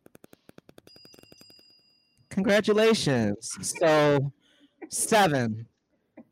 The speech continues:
dear Jesus, what is your choice for a horror film to be added to the list?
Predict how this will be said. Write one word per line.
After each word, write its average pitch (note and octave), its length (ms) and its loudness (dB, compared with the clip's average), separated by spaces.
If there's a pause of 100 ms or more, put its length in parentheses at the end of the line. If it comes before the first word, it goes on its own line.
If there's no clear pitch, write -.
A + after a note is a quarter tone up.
(1300)
dear F3 220 2
Jesus, C3+ 720 -4
what E3+ 480 0
is E3 260 -2
your E3+ 140 2
choice C#3 920 -2 (800)
for C#3+ 640 2 (360)
a C3+ 100 -2
horror D#3 380 0
film G#2 440 -8 (2250)
to D#3 100 -8
be C#3+ 180 -2
added C3 260 -2
to - 100 -10
the A#2+ 100 -6
list? A2 640 -8